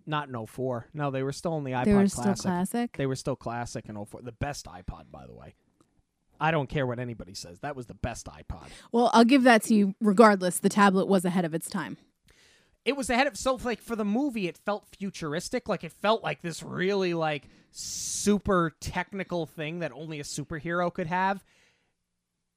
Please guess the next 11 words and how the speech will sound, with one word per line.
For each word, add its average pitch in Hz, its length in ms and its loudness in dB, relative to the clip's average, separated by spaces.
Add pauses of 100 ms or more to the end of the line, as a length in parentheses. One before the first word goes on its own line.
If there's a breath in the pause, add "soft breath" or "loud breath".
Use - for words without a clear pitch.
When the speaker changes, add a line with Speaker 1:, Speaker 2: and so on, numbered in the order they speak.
Speaker 1:
Now 190 460 4
it 190 100 0
feels 185 460 -4
like, 170 300 2
right, 254 260 4
a 160 60 0
regular 170 420 0
person 185 400 -6
could 165 140 -4
have 214 260 0
it. - 140 -16